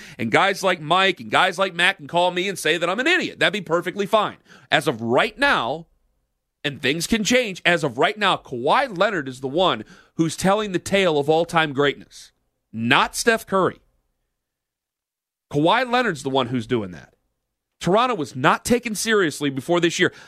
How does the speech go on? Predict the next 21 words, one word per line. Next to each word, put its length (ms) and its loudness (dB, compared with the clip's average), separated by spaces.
Hell, 300 2
I, 200 0
I 160 4
dare 240 0
to 80 -8
say 180 0
Toronto 400 2
wasn't 300 -2
taken 240 -2
seriously 680 0
till, 640 0
what 160 4
would 120 0
you 80 -2
say, 240 2
the 180 0
end 160 2
of 100 -4
game 260 0
one? 380 0
Maybe? 640 2